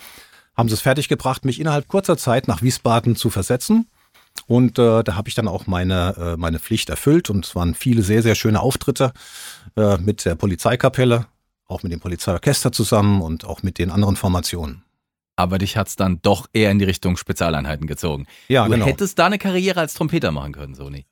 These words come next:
Speaker 1: Also, ich weiß ich nicht, ob ich gut genug gewesen <laughs> wäre als Trompeter. Ähm, aber, äh, ich hatte immer viel Spaß beim, äh, beim Musikmachen und, äh, so drei Groschen sind auch mal neben mir abgefallen.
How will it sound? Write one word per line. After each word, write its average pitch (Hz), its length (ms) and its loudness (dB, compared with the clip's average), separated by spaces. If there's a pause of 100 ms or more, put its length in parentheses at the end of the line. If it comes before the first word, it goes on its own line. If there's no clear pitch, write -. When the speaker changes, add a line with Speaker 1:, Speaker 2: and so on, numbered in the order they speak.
Speaker 1:
Also, 120 360 0
ich - 180 -4
weiß 135 200 4
ich 156 100 2
nicht, 175 140 0
ob 120 80 2
ich - 100 -2
gut 202 160 -2
genug 104 220 2
gewesen 110 360 0
<laughs> - 40 -18
wäre - 380 -2
als 120 240 -2
Trompeter. 131 600 -2 (500)
Ähm, 127 460 0
aber, 120 480 4
äh, 113 100 2
ich 104 100 0
hatte 127 120 0
immer 117 140 2
viel 110 140 -2
Spaß - 300 -6
beim, 98 300 2
äh, 98 80 -6
beim 95 160 -2
Musikmachen 139 480 0
und, 104 220 -2
äh, 92 220 0 (140)
so - 140 -4
drei - 180 0
Groschen - 340 0
sind 95 140 0
auch 82 120 -4
mal 90 100 2
neben 92 160 2
mir 87 100 2
abgefallen. 139 580 0